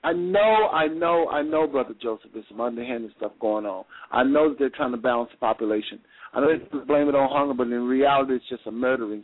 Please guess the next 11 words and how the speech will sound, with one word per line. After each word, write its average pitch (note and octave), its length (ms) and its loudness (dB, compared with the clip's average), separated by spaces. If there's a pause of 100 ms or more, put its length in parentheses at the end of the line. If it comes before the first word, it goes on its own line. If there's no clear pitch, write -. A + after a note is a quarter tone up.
(120)
spirit. G#2+ 380 0
I A#2+ 200 4
understand C3+ 580 -2
all F#2+ 140 -2
that. F#2 260 -8 (440)
But C3+ 140 2
I'm E3+ 160 2
trying E3 240 0
to B2+ 80 0
tie B2 280 0
this C#3 120 -2